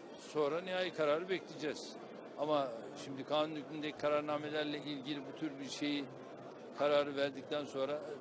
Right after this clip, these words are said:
benim tabii söyleyeceğim bir şey yok. Tabii ben, yani, bizzat kendilerinden dinlemediğim için bir şey diyemem.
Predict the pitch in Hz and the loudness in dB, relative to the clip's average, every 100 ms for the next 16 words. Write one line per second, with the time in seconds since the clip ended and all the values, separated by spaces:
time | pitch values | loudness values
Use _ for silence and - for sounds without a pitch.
0 | - - 147 156 147 143 123 156 139 123 | -10 -4 -2 -2 -2 -2 -2 -2 -2 -2
1 | 131 120 - 170 127 - - - - - | -2 -2 -4 -4 -4 -6 -10 -10 -10 -12
2 | - - - 143 143 135 139 175 175 170 | -10 -10 -6 -6 -4 -2 2 2 0 -6
3 | 151 135 135 131 135 139 151 147 - 156 | -6 -2 2 2 0 -2 0 0 0 -2
4 | 151 151 151 147 143 147 151 151 147 147 | 0 0 0 -2 -2 -2 -2 -2 -2 -4
5 | 135 127 139 127 143 131 180 156 | -6 -6 -8 -4 -4 0 0 0